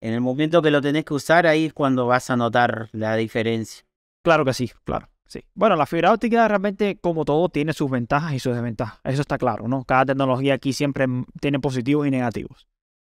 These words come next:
Speaker 2: Entonces, eh, y yo tampoco, yo soy de la creencia que no creo que una reemplaza a la otra. Más bien, se complementa en algún momento. Zona urbana puede ser que haya un poco más de fibra, pero al final del día en la zona rural, zona ya más apartada, la fibra simplemente no va,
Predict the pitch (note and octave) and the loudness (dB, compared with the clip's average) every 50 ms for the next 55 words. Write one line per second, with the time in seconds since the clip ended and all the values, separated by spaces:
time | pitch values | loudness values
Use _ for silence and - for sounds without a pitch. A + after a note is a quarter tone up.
0 | _ _ _ _ _ - - B2+ B2 - C3 C3 B2 - C#3+ C#3 C3+ C3+ C3 A#2+ | _ _ _ _ _ -4 -4 -4 0 0 0 0 0 0 0 0 2 0 0 -2
1 | - - - - - - C#3+ C3+ - D#3 D3+ C#3 D#3 D#3+ E3+ D3 - E3 D#3+ D#3 | -6 -8 -14 -14 -10 -8 -8 -6 -4 -4 0 0 2 2 0 0 0 -2 0 2
2 | E3 D#3+ D3+ C#3 C#3+ C3+ - D3+ C#3+ D3+ D3+ D3 - D3 D#3 F3+ - F#3+ - D3 | 0 0 0 0 0 0 0 -2 -2 0 -2 -2 -2 -2 -4 -4 -4 -4 -4 -2
3 | C3+ C#3+ C#3+ C3+ D#3+ D#3 C#3+ D3+ D3 D#3 E3 E3 D3+ D3 C#3+ C3 C#3+ D3 C#3 - | -2 -2 -2 -2 -2 -4 -2 -2 -2 -2 0 -2 -2 -2 -4 -2 0 -2 0 0
4 | D3+ C3+ B2 B2+ C3+ - F#3+ G3 _ _ _ _ _ _ _ _ _ - - C3 | 0 0 0 0 -2 -2 -4 -10 _ _ _ _ _ _ _ _ _ -6 -2 -2
5 | C3 B2+ C3+ C#3 C#3+ C#3+ C3+ C#3 B2+ - _ - - D3+ - D#3+ D3+ C#3 D3+ D3 | 0 0 0 0 -2 -4 -6 -8 -10 -12 _ -4 -4 -2 -2 -2 -2 0 0 0
6 | E3 G3+ F#3+ - F3 E3 D3 C#3+ D#3 D#3+ D3+ B2+ B2 A#2+ A#2+ D#3+ D#3 - D#3 D#3+ | 0 0 0 0 0 -2 -2 -2 -2 -2 -2 -2 -2 -4 -4 -6 -4 -2 -2 -2
7 | D#3+ D#3+ D3 C#3+ F3+ G3+ G3+ F#3 E3 E3+ D#3+ C#3+ - D#3+ - - D#3 D#3 C#3 D3+ | -2 -2 0 2 2 2 2 2 0 0 -2 -2 -2 -4 -4 -2 -4 -4 -2 -2
8 | D3 C#3 C#3 C3+ C3 C3+ C3+ C3 - A3+ A3+ G#3+ G3 E3 - C#3+ C3+ B2+ - C#3+ | -2 -2 -2 -2 -2 -2 -4 -2 -2 -2 2 2 2 2 2 0 -2 0 -2 -2
9 | C#3 D3+ E3 D#3+ D#3 D3 D3+ D#3 D#3+ D3+ C3 - - D#3+ E3 D3 C#3+ C#3+ C#3 C3+ | -2 -2 0 0 -2 -2 -2 -2 -2 -2 -2 -4 -2 -2 -2 -2 -2 0 0 0
10 | B2 A#2+ A2+ G#2+ _ _ _ _ _ _ _ _ _ _ _ - - D3 C#3+ C#3 | 0 0 -2 -8 _ _ _ _ _ _ _ _ _ _ _ -6 -2 0 0 2
11 | C3+ C3+ C3 C3+ C#3+ C#3+ C#3+ C#3+ C#3+ D3 C#3 - C#3 C3 A2 C#3+ C#3+ C#3 C#3 C#3 | 2 2 2 2 2 2 2 0 0 -2 0 -2 -2 -2 0 0 0 0 -2 -4
12 | - D3+ D3 B2+ - D3 D3 D3 D3 C#3 B2+ - C3 A#2 A#2+ A#2+ B2 C3 B2+ - | -4 -4 -4 -2 -2 -2 0 2 0 0 0 -4 -6 -6 -4 -4 -4 -4 -4 -4
13 | B2+ B2+ B2 B2 B2+ C3 C3 A#2 | -4 -2 -2 0 0 0 -2 -4